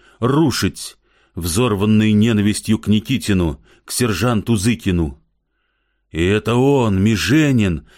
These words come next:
в затмении угрожающего действия, крича полоумным животным криком, как кость перегрызу,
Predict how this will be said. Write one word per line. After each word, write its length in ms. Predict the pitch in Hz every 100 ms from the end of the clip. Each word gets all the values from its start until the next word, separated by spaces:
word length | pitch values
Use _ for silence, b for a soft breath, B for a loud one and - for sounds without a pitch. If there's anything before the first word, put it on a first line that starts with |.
| b b
в 100 | 87
затмении 640 | 95 120 123 135 127 123
угрожающего 1080 | 120 113 117 113 120 107 131 120 110 117 120
действия, 760 | 107 135 123 - 110 120 110 92 B B B -
крича 460 | 127 131 - 139
полоумным 640 | 135 131 131 139 135 139 131
животным 560 | 104 127 139 135 135 120
криком, 560 | 127 147 - 131 95 B B
как 320 | - 135 - -
кость 400 | 185 - - -
перегрызу, 720 | 123 110 120 110 120 90